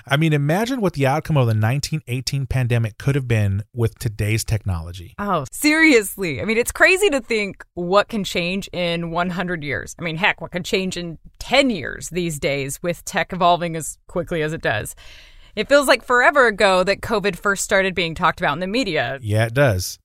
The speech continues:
Speaker 2: In fact, I'm, I'm gonna roll back the clock a little bit and tell you about my experience. So back in January, air traffic to China was closed down,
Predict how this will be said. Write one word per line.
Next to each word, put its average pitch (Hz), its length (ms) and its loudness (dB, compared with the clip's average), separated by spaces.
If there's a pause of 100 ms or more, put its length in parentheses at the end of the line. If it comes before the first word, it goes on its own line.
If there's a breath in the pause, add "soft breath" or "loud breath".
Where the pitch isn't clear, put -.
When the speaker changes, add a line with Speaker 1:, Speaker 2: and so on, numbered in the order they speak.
Speaker 2:
In 254 120 4
fact, 247 340 4 (260)
I'm, 254 200 2
I'm 233 140 2
gonna 226 400 6 (160 loud breath)
roll 320 360 8
back 302 280 4
the 294 120 2
clock 254 400 4
a 262 40 2
little 233 240 2
bit 185 140 4
and 202 120 -4
tell 220 240 4
you 220 380 4 (100)
about 185 260 4
my 208 200 6
experience. 156 960 -2
So 233 440 2 (640 soft breath)
back 277 220 4
in 381 100 0
January, 180 760 2
air 247 180 8
traffic 233 540 2
to 214 120 -8
China 180 520 0
was - 160 -6
closed 220 340 -2
down, 185 380 2